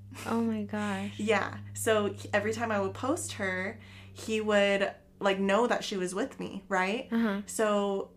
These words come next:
Speaker 2: all these times that he ended, or she ended up changing her phone number, I guess that was the last straw. He hacked my phone. I guess all he was able, all he had to do was call my phone number and for me to answer the phone.
Speaker 1: What?
Speaker 2: The fact that I just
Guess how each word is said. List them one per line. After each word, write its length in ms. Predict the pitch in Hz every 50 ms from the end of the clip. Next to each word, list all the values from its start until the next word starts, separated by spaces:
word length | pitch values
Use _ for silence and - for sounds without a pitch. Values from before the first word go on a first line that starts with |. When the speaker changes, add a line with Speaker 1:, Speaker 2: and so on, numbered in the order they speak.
| - - - - - - - - - -
Speaker 2:
all 160 | 208 214 220
these 200 | 233 254 247 -
times 420 | - - 240 254 269 269 254 233
that 140 | 214 202 202
he 140 | 202 220 202
ended, 300 | 190 190 196 190 - - -
or 180 | 202 196 185 180
she 220 | - - 208 196
ended 180 | 196 196 185 196
up 180 | 185 180 180
changing 400 | - - 196 185 180 185 180 180
her 120 | 175 175 175
phone 240 | - 196 202 226
number, 420 | 233 214 190 185 180 175 180 180 - - - - - - - - - - - - - - - - - - - - - - -
I 120 | 185 185
guess 200 | 185 180 180 180
that 100 | - 180
was 120 | 180 185 185
the 60 | 185
last 240 | 180 180 175 175 -
straw. 300 | - 208 202 208 226 277
He 520 | 269 - 220 196 190 185 180 180 165 - - - - - - - - -
hacked 360 | 180 - 190 185 190 - -
my 140 | 269 302 311
phone. 440 | - - 202 185 185 196 208 226 214
I 120 | - 202 202
guess 180 | 208 214 196 - -
all 160 | 226 202 220
he 180 | 247 - 247 233
was 120 | 226 220
able, 280 | 208 202 202 - - - - -
all 180 | - 202 214 240
he 160 | 240 262 247
had 180 | 226 220 208 208
to 80 | 208
do 380 | 190 - 175 180 208 247 269 - - - - - -
was 160 | 208 202 196
call 220 | - - - - 180
my 120 | 180 165 165
phone 200 | - 180 170 156
number 380 | 151 151 - 214 - - - - - _ -
and 160 | - 202 196
for 100 | 196 214
me 120 | 196 190 180
to 100 | 180 -
answer 280 | 151 160 165 - 175
the 80 | 160 160
phone. 340 | 160 - 156 - - 190 - _ _ _ _ _ -
Speaker 1:
What? 300 | 226 233 262 294 330 330 - _ - - -
Speaker 2:
The 100 | - 214
fact 260 | 208 - 208 214 214 -
that 80 | 262 247
I 80 | 240
just 160 | 226 220 220